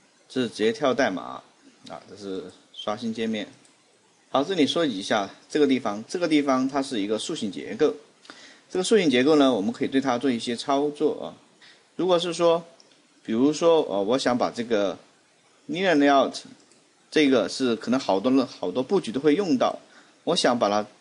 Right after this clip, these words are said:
做成一个公用组件，这时我们可以很方便的使用右键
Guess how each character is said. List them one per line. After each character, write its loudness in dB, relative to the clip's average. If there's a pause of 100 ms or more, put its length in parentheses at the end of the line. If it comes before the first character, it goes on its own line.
(340)
做 4
成 0
一 2
个 4
公 0
用 2
组 -12 (140)
件， 0 (560)
这 0
时 2
我 4
们 2
可 -2
以 0 (500)
很 -4
方 0
便 2
的 0
使 -6
用 -2 (1080)
右 2
键 2